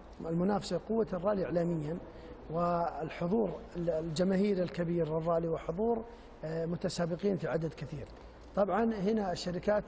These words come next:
آه، فيها يعني في شيء تسويق لها ضخم كبير، بحضور سواء جماهير، في النقل التلفزيوني، في الإعلام، في الصحف الإلكترونية،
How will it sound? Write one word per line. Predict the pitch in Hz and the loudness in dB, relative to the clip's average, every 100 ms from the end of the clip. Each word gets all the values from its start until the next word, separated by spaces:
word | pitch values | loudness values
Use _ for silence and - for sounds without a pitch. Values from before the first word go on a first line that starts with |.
| - - - - - - | -4 -10 -14 -16 -16 -4
آه، | 156 156 160 151 151 - 135 135 147 143 | 0 0 0 -4 -4 -6 -8 -6 -8 -2
فيها | 214 185 180 | 2 4 4
يعني | 170 147 175 165 | 4 2 -2 0
في | 196 | 0
شيء | 170 190 175 | 2 0 0
تسويق | - 156 196 185 180 | -2 -2 0 0 2
لها | 165 151 | 2 2
ضخم | 185 - 156 - | 0 -2 -8 -6
كبير، | 165 180 143 - - - | -2 -2 -2 -8 -14 -14
بحضور | - 156 165 | -8 -2 -2
سواء | - 160 | 0 -2
جماهير، | 151 151 160 185 175 - - | -2 -2 0 2 0 -4 -12
في | - | -2
النقل | 180 160 | 0 2
التلفزيوني، | 165 - 170 151 175 175 170 | 0 0 -2 0 0 2 0
في | - | -2
الإعلام، | 208 180 170 170 | 0 2 4 2
في | 156 | 2
الصحف | 160 - 147 | -4 -4 -4
الإلكترونية، | 170 160 151 170 180 180 165 | -4 -6 -4 -4 -2 0 0